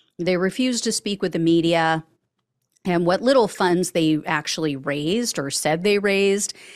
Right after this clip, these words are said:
it, they came from very suspicious sources. All of their campaign mailers were funded by the same dark money groups. They were identical to each other.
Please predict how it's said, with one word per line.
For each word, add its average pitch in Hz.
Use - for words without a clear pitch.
it, 175
they 240
came 240
from 196
very 175
suspicious 156
sources. 180
All 226
of 202
their 202
campaign 185
mailers 165
were 160
funded 160
by 143
the 143
same 185
dark 160
money 190
groups. 180
They 156
were 139
identical 175
to 196
each 175
other. 160